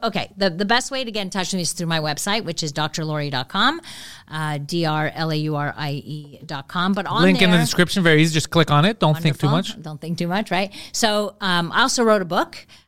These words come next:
Speaker 1: uh, called The Sex Bible for people over fifty. So if you are fifty plus and you wanna know what changes, or maybe you're in your forties, you wanna know what changes are coming physically and what you could do about it, it's a very, um, how-to kind of book.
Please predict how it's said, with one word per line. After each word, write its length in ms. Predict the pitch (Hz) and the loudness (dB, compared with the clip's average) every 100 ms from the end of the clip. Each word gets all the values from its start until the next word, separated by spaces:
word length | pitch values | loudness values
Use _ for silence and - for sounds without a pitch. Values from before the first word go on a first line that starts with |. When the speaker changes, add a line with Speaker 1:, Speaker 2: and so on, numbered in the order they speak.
| - | -14
Speaker 1:
uh, 300 | 170 175 170 | -6 -4 -6
called 220 | 170 170 | -4 -4
The 60 | 160 | -2
Sex 300 | - 180 - | -2 -2 0
Bible 340 | 175 165 208 | 0 0 -2
for 140 | 262 175 | -2 -2
people 320 | 185 170 170 | -2 -2 -2
over 200 | 160 156 | 0 -2
fifty. 480 | - 180 - 262 302 | -2 -4 -2 -2 0
So 260 | - 180 156 | 0 0 2
if 240 | 160 160 | 0 -2
you 160 | 170 165 | -4 -2
are 120 | 151 | -2
fifty 320 | 165 165 170 | -2 -6 -6
plus 500 | 165 320 339 330 - | 0 4 4 2 -2
and 760 | 156 151 175 165 165 165 165 156 | -4 -2 -2 0 0 -2 -2 -4
you 260 | 160 160 156 | -2 -2 -2
wanna 260 | 156 151 | -4 -2
know 160 | 156 156 | -2 -2
what 220 | 147 147 | -4 -4
changes, 560 | - 233 240 220 226 160 | -2 0 2 2 0 0
or 240 | 151 143 - | -2 -4 -8
maybe 240 | 143 139 | -8 -8
you're 140 | 135 135 | -6 -6
in 100 | 143 | -6
your 100 | 170 | -6
forties, 400 | 262 262 254 185 | 0 0 0 -2
you 60 | |
wanna 140 | 165 160 | -2 -2
know 60 | |
what 140 | 151 143 | -4 -4
changes 400 | 190 180 180 175 | -4 -4 -4 -6
are 60 | |
coming 400 | - 185 185 190 | -2 0 0 -2
physically 640 | - 208 196 202 202 202 190 | -2 -2 -4 -6 -4 -2 -2
and 120 | 165 | -2
what 140 | 147 | -4
you 80 | 147 | -6
could 160 | 151 147 | -8 -4
do 140 | 208 | -2
about 280 | 208 196 202 | 0 0 0
it, 100 | 185 - - | -4 -8 -6
it's 120 | 202 208 | -4 -2
a 60 | |
very, 400 | 196 220 214 208 | 0 2 2 2
um, 260 | 180 175 160 | 2 0 -2
how-to 420 | 151 190 190 196 | 0 0 0 -4
kind 200 | 185 202 | -2 -2
of 60 | 202 | 0
book. 240 | 262 - | -2 -4